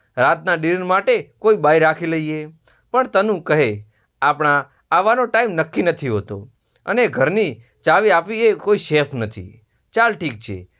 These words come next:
સાથે મળીને કંઈક કરી લઈશું." તનુની રિયા સાથે હજુ પણ સતત ચેટ ચાલતી રહેતી હતી.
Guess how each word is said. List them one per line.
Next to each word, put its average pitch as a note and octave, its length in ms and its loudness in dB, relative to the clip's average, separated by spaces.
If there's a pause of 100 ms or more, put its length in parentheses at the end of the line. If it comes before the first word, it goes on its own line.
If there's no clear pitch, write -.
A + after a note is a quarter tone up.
(140)
સાથે A3 360 0
મળીને G#3+ 360 2
કંઈક G#3+ 280 -2
કરી C#3 180 2
લઈશું." F#2+ 580 -8 (380)
તનુની C#3 500 -2 (200)
રિયા G3 220 2
સાથે F#3+ 520 -2 (180)
હજુ C3 220 0
પણ A#3+ 200 2
સતત G3+ 340 -2
ચેટ G#3 320 -2
ચાલતી C3 400 0
રહેતી G#2+ 400 -2
હતી. - 360 -20